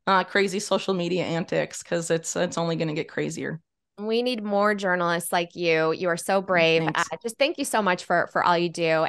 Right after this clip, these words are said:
Speaker 2: and I'll talk to you soon, Whitney.
Speaker 1: Okay, thanks so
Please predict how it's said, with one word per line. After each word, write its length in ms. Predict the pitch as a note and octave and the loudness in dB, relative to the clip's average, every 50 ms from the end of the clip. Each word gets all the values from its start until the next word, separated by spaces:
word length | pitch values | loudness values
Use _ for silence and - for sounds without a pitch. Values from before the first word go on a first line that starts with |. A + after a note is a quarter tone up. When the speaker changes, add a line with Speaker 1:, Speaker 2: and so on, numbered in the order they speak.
| - | 0
Speaker 2:
and 120 | E3+ E3+ E3+ | -2 -2 -2
I'll 120 | F3 F3 | -2 -2
talk 180 | - F#3+ F3 - | -2 -2 -4 -4
to 80 | - | -6
you 60 | F#3 E3+ | -8 -6
soon, 200 | - F3 E3 D#3 | -4 -4 -4 -4
Whitney. 340 | C3 F#2 D#2+ - E3+ D3+ - _ _ _ _ _ _ _ _ _ _ _ | -4 -6 -6 -8 -12 -12 -14 _ _ _ _ _ _ _ _ _ _ _
Speaker 1:
Okay, 300 | A3 G#3+ - G#3 B3 B3+ - | -4 -2 2 2 2 2 0
thanks 180 | - G#3+ - | -2 -4 -4
so 160 | - - F3 | -4 -6 -6